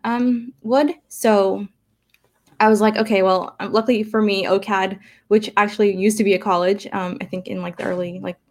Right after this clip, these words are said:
two thousands is when they changed to a university. So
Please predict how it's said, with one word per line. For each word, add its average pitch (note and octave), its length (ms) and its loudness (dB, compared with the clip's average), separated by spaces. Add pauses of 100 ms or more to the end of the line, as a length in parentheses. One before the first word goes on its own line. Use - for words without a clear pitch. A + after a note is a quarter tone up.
(140)
two G#3+ 120 -4
thousands G3+ 400 2
is F3+ 100 -6
when F#3 140 -2
they F#3 120 -2
changed F#3+ 400 -4
to - 80 -6
a F#3 40 -2
university. F#3+ 720 -2 (320)
So F#3+ 440 0